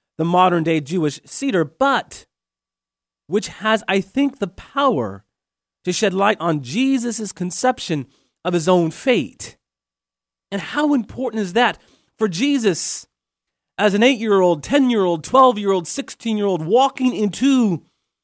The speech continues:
Jerusalem, seeing these lambs in cruciform lining the streets, what he must have been thinking about not only as a, a ten, twelve, sixteen-year-old, but as a thirty-three-year-old,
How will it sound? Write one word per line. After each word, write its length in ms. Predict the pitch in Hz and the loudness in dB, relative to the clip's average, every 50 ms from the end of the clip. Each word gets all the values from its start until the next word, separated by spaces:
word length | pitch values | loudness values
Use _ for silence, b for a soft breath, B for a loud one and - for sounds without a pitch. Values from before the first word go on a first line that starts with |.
| _ _ _ _ _ _ 147 | _ _ _ _ _ _ -8
Jerusalem, 760 | 143 196 208 233 254 240 - - 185 170 147 113 92 80 - _ _ _ _ _ _ _ _ _ _ _ _ _ _ _ _ _ _ _ _ | -4 -2 0 2 2 2 0 0 0 0 0 -2 -4 -10 -18 _ _ _ _ _ _ _ _ _ _ _ _ _ _ _ _ _ _ _ _
seeing 720 | - - - - - 285 294 294 311 294 277 254 220 196 | -12 -10 -8 -6 -4 0 4 6 6 6 6 4 2 2
these 340 | 175 196 202 185 170 - - _ _ _ _ | 0 0 -2 -2 -2 -4 -10 _ _ _ _
lambs 1080 | - 170 202 240 262 262 254 247 226 202 165 131 117 107 95 - - - - - - _ _ _ _ _ _ _ _ _ _ _ _ | -6 -2 0 2 4 4 4 4 4 4 4 2 -2 -6 -8 -10 -10 -10 -12 -12 -16 _ _ _ _ _ _ _ _ _ _ _ _
in 160 | - 208 196 | 2 2 2
cruciform 1200 | 160 - - - - 294 311 302 - - 247 214 - - - 202 185 175 165 143 131 120 110 104 101 | 0 -4 -6 0 2 2 2 2 2 -2 -4 -4 -6 -4 -2 0 0 2 2 0 0 -2 -4 -8 -6
lining 580 | - 175 190 233 262 262 269 269 247 240 220 196 | -2 2 4 4 4 4 2 0 0 0 0 0
the 80 | 185 | -2
streets, 1000 | 170 - - - - 240 262 262 226 156 - - - - - - - - - _ _ _ _ _ _ _ _ _ _ _ _ _ _ _ _ _ _ _ _ - | -2 -4 -6 -6 -4 -2 -2 -2 -4 -6 -10 -12 -10 -10 -10 -10 -12 -16 -20 _ _ _ _ _ _ _ _ _ _ _ _ _ _ _ _ _ _ _ _ -2
what 140 | 175 180 | -2 0
he 120 | 185 202 185 | 2 2 2
must 240 | 180 196 196 - - | 2 2 0 0 -2
have 100 | 190 160 | -4 -2
been 180 | 180 170 170 | -2 -2 -2
thinking 280 | 160 220 208 175 185 170 | -2 -2 -2 0 0 2
about 240 | 165 165 165 156 165 | 4 4 2 2 2
not 200 | 175 175 170 180 | 0 2 2 2
only 360 | 185 196 185 190 180 175 170 | 2 2 2 0 0 0 0
as 140 | 160 143 151 | 0 0 0
a, 140 | 160 143 - b b b b b b - | 0 -2 -2 b b b b b b -2
a 160 | - 190 185 170 | 0 0 0 -2
ten, 320 | - - 208 208 190 185 | -2 0 0 0 0 0
twelve, 320 | - - 190 170 165 160 | 0 0 2 2 2 0
sixteen-year-old, 920 | - - 220 226 220 - - - 180 170 165 165 165 165 160 156 151 127 B B B B B B _ - | -2 -4 -6 -6 -6 -6 -4 -2 -2 0 2 2 4 6 6 6 4 2 B B B B B B _ 0
but 200 | 139 185 180 170 | 4 4 4 6
as 160 | 175 165 156 | 4 4 2
a 80 | 180 | 0
thirty-three-year-old, 1000 | - - - 233 226 208 208 196 - - 214 208 202 190 190 185 185 180 175 156 | 0 0 2 4 4 4 4 0 -4 -4 -2 -2 0 2 4 4 4 4 2 0